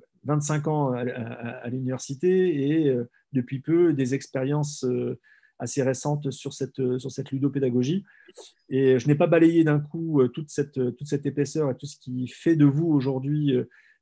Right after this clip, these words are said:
des gens légitimes sur vos campus universitaires, mais de pouvoir agrémenter, euh, ma pédagogie avec un public qui, euh,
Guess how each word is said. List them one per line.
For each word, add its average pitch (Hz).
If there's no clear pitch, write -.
des 127
gens 139
légitimes 147
sur 139
vos 127
campus 127
universitaires, 135
mais 160
de 135
pouvoir 147
agrémenter, 160
euh, 120
ma 131
pédagogie 131
avec 143
un 135
public 151
qui, 170
euh, 135